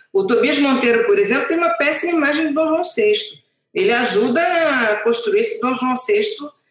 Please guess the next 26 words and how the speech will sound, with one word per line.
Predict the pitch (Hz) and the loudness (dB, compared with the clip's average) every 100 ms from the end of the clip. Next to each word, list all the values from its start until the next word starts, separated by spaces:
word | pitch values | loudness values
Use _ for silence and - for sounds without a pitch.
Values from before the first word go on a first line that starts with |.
| _ _ | _ _
que | - | -6
seria | 247 233 220 | -2 0 0
ignorante, | 208 233 254 214 214 262 262 240 220 - - 165 151 - _ - | 0 0 2 2 2 2 0 0 0 -2 -2 -4 -6 -10 _ -6
né, | 196 214 202 | 0 0 0
que | 202 | -2
seria | 196 208 202 220 202 | -2 -2 0 0 2
um | 202 | 2
rei | 214 | 0
bonachão, | 202 220 214 214 - 190 214 247 254 240 220 214 | 0 0 0 0 0 0 2 2 2 0 0 0
que | |
não | 208 | 0
entendia | 220 208 202 214 | 0 0 2 2
nada | 208 214 | 2 0
de | 220 - | -2 -4
política, | 269 220 220 254 262 247 226 - - 175 180 | -2 0 2 2 2 2 0 -4 -4 -2 0
né, | 220 220 | 2 0
que | 226 - - | -4 -8 -6
só | - 226 | -2 0
fazia | 220 208 208 220 | 2 2 2 0
comer, | 294 269 214 220 240 247 240 220 196 170 | 0 2 2 2 2 2 2 0 0 -2
né? | 185 233 254 240 - _ _ _ _ | -2 -2 -4 -6 -12 _ _ _ _
É, | 190 190 185 | -2 -2 -2
aliás, | 175 170 165 180 226 240 | -2 -2 0 2 2 2
Oliveira | 247 233 233 220 | 2 2 2 2
Lima | 233 247 | 0 0
também, | 247 240 170 | 0 0 0